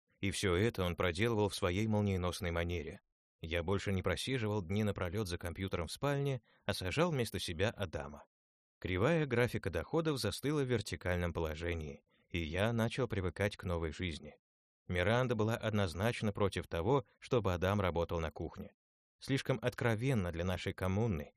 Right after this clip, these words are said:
считала она. Я ее понимал. Безработица достигла восемнадцати процентов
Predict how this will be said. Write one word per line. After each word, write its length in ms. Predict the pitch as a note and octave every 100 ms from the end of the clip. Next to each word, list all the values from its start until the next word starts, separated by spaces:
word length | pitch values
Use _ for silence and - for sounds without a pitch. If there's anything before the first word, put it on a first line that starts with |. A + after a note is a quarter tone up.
| _
считала 480 | - F#2+ E2+ D#2 D2+
она. 260 | D#2 C#2 - _ _ _ _
Я 240 | E2 F#2
ее 220 | D3+ F3+ C#3+
понимал. 500 | F#2+ F2+ C#2+ - - _ _ _ _ _ _ _ -
Безработица 640 | E2+ F2 A#2+ F3 E3+ -
достигла 460 | A#2 G2+ D3 D3 B2+
восемнадцати 580 | A2 G2 F#2 G2+ G2 F#2
процентов 640 | E2+ - C#3 B2+ A2+